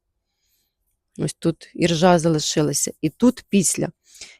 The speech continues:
Іржі немає зовсім. Ось ця друга сторона, бачите, вона повністю ще вся в іржі. Тобто столовий оцет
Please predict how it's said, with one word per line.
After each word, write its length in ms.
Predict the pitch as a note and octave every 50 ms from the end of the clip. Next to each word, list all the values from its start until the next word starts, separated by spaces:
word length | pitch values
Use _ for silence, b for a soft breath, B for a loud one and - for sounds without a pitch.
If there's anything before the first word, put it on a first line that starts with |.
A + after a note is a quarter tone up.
| _
Іржі 600 | - D#3+ F3+ F3 E3 D#3+ E3 G3 A#3+ C4+ E4+ - -
немає 480 | - F3+ F3+ F3 F#3 F#3+ G3 G3+ G3 F3+
зовсім. 500 | D#3 D3+ D3+ C3 - - - - - - -
Ось 200 | - E3+ F#3 -
ця 160 | - - F#3+
друга 340 | E3 E3 F3 F#3 F3 D#3 D3+
сторона, 440 | - - - - - D#3 - D#3 D#3
бачите, 420 | D3 F3+ G3 G3+ - - - -
вона 140 | E3 E3 E3
повністю 520 | - _ - A#3+ B3+ A#3+ A3+ - - - D#3
ще 200 | - - - D#3+
вся 360 | - - - G3 G3+ G3+ - B B B B B B B B B B _
в 260 | C#3 D3 D#3 F#3+ - - -
іржі. 600 | E3 F3+ F3 F3 E3 D3 C#3+ D3+ D3 C#3+ C#3+ b b b b b b b b b b b b b b _ _ _ _ _ _ b b b b b b b b b b _ -
Тобто 300 | G3+ G3 - - F#3+ G3
столовий 500 | - - - A#3+ G#3+ C4 C#4+ B3 C4+ - -
оцет 560 | - B3 D#4 F#4 - - - - - - -